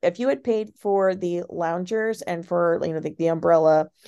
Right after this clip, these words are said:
which I wanna say I maybe only paid, like, thirty bucks. I feel like I only paid, like, twenty or thirty bucks for the, for that experience. Um, and they also, you could order, like, beers. They, they did, like, buckets of beers, buckets of different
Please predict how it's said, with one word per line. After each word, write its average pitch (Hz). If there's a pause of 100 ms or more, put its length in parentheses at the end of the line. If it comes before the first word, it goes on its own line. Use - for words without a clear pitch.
(200)
which 202
I 220
wanna 208
say 214
I 185
maybe 180
only 185
paid, 175
like, 156
thirty 156
bucks. - (260)
I -
feel 226
like 254
I 233
only 196
paid, 185
like, 165
twenty 165
or 160
thirty 165
bucks 160 (140)
for 160
the, 160 (160)
for 170
that 165
experience. 170 (420)
Um, 165 (420)
and 175
they 196
also, 226
you 196
could 220
order, 202
like, 170 (180)
beers. 185
They, 170
they 170
did, 175
like, 156
buckets 143
of 151
beers, 220
buckets 175
of 165
different 156